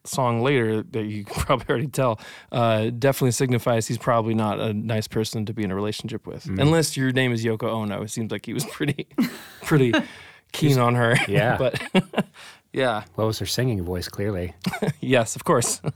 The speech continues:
Speaker 1: <laughs> Yeah, Norwegian Wood. This was a hugely influential song. This was like, it, I don't think it, it's not a mistake that it was put second in the album because it was such a statement piece.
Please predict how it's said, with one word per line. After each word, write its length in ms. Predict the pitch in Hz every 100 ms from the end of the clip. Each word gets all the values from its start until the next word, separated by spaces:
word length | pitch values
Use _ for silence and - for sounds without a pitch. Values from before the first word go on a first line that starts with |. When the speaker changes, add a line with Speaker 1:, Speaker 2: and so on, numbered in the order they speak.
| -
Speaker 1:
<laughs> 140 | 233 - 220 - -
Yeah, 260 | 139 139 117
Norwegian 460 | 117 127 139 131 123
Wood. 200 | 123 -
This 240 | 139 180 185
was 140 | 156
a 60 | 127
hugely 460 | - 170 156 123
influential 480 | 123 117 120 113 -
song. 400 | - 104 95 98 117
This 240 | 120 -
was 160 | 117 113
like, 380 | 98 92 - _ _ _ _ _ - 127
it, 240 | 131 120 -
I 80 | 120
don't 160 | 135
think 160 | 127 113
it, 100 | 120
it's 240 | 87 117 131
not 220 | 123 117
a 80 | 104
mistake 380 | 107 - 113
that 100 | 113
it 20 | 104
was 80 |
put 220 | 95 107 -
second 460 | - 104 104 98
in 140 | - 113
the 80 | 104
album 240 | 104 113
because 280 | 95 - 107
it 80 | 113
was 240 | 110 98
such 320 | - 107 101
a 60 | 101
statement 600 | - - 104 85 98 -
piece. 380 | 104 98 -